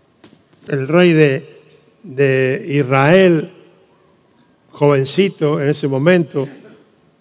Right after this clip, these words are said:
que no había hecho las cosas bien, aunque mejor que sus papás, porque había sacado algunas, algunas, eh, estatuas de idolatría, pero igual había metido la pata varias veces, y entonces el, el, el enemigo, el rey de Moab,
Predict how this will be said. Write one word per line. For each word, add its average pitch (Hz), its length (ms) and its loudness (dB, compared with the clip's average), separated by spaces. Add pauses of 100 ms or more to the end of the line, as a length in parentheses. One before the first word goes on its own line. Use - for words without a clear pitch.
(180)
que 156 180 0
no 170 100 4
había 170 160 4
hecho 165 180 0
las 139 120 0
cosas 151 300 -4
bien, 185 240 4
aunque 156 440 0
mejor 151 360 0
que 160 120 -8
sus 147 140 -10
papás, 175 480 2
porque - 260 -8
había 147 140 2
sacado 151 320 2
algunas, 147 380 -2 (300)
algunas, 151 540 0
eh, 123 200 -8 (300)
estatuas - 760 -2
de 135 100 0
idolatría, 139 680 2
pero 139 180 -2
igual 156 340 2 (260)
había 147 180 4
metido 151 280 0
la 143 100 4
pata 151 220 -2
varias 139 260 2
veces, 151 460 0 (300)
y 139 100 2
entonces 143 480 -2
el, 135 200 -2 (280)
el, 139 140 -2 (100)
el 143 140 -4
enemigo, 156 520 2
el 139 80 -2
rey 160 160 2
de 151 100 2
Moab, 151 360 2